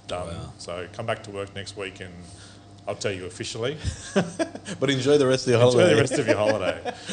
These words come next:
Speaker 1: So there was kind of a yes moment, but there was also
Speaker 2: Of course.
Speaker 1: a bit, bit sad to, to sort of go. Um, and it was in the middle of a relocation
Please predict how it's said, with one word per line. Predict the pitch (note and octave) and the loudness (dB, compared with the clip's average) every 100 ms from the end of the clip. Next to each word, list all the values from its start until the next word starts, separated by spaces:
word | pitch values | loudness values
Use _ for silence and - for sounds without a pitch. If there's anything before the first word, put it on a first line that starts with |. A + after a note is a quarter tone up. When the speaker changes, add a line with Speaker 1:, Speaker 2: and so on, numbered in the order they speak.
| A2+ | -4
Speaker 1:
So | A2+ A2+ | 0 0
there | A#2+ | 0
was | B2 A#2+ | -2 2
kind | C#3+ | 4
of | C#3 | 4
a | |
yes | A2 G2+ - - | 0 -4 -6 -10
moment, | A2+ A#2 C#3 D3+ A#2 | -2 -2 -2 -4 -2
but | A2 | -2
there | G#2+ | -2
was | G#2+ | -4
also | G2+ G2+ F#2 F#2 F2 E2+ F2 | -4 -2 -2 -2 -4 -8 -10
Speaker 2:
Of | F#2 | -8
course. | E2 D#2 - | -8 -10 -12
Speaker 1:
a | G2+ | -12
bit, | F#2+ | -12
bit | G2 | -12
sad | - F#2 F#2 - | -8 -6 -8 -8
to, | F2+ E2 | -12 -12
to | E2+ F#2 | -14 -12
sort | - F2+ | -10 -10
of | E2+ | -8
go. | F#2+ E2+ E2 - - - - - | -6 -6 -8 -16 -20 -20 -20 -10
Um, | F2+ F2+ F2 F2 E2+ F#2 - - - - | -6 -6 -8 -10 -16 -18 -20 -20 -16 -8
and | G#2+ | -6
it | |
was | A2 | -4
in | C3 | -6
the | G#2+ | -8
middle | G#2 G2+ | -8 -6
of | F2+ | -8
a | F2 | -8
relocation | F#2+ F#2 F#2 A2 - G#2+ G#2+ | -8 -8 -8 -8 -8 -12 -12